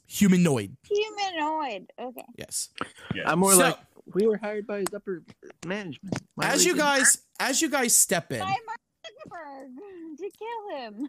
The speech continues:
Speaker 1: as you guys step into this thing, something feels off. Who's ever heard of an isolation chamber?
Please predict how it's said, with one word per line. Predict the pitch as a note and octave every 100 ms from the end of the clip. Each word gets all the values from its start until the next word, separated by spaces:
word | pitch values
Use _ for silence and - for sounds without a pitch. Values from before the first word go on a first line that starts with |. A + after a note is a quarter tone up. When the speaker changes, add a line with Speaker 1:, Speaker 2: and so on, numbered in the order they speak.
| -
Speaker 1:
as | G#3 C4
you | E4
guys | B3 A#3 A3+
step | - G3+ F3+ -
into | D#3 D3+ D3 C#3
this | C3+ -
thing, | A#2+ A2 - - - - - _ -
something | - B3 B3+ C4
feels | - A3 G#3 F3 C#3+ _ _ -
off. | C#3+ B2 - - - - - _ _ _ -
Who's | - B3+ D#4+
ever | E4 D#4
heard | - G#3 F#3
of |
an | F3 _ -
isolation | D3 D3 - C3+ A#2 A#2+ - G#2
chamber? | - G#2+ F#2+ D#2+ -